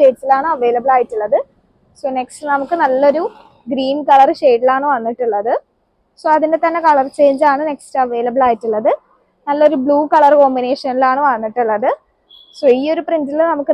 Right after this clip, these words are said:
നാല് ഷെയ്ഡ്സിലാണ് അവൈലബിൾ ആയിട്ടുള്ളത്. So, അതിലൊരു കളർ കൂടി നമുക്ക്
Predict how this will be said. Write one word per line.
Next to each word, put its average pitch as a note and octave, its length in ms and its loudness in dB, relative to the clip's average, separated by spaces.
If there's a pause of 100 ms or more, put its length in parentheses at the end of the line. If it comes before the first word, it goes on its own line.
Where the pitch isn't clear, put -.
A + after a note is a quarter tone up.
(100)
നാല് B3+ 280 -2
ഷെയ്ഡ്സിലാണ് C4+ 580 0
അവൈലബിൾ A#3 400 -2
ആയിട്ടുള്ളത്. A#3+ 440 0 (720)
So, D#4 60 -6 (100)
അതിലൊരു C4+ 440 2
കളർ C#4 300 6
കൂടി C#4 160 2 (100)
നമുക്ക് C#4 220 -2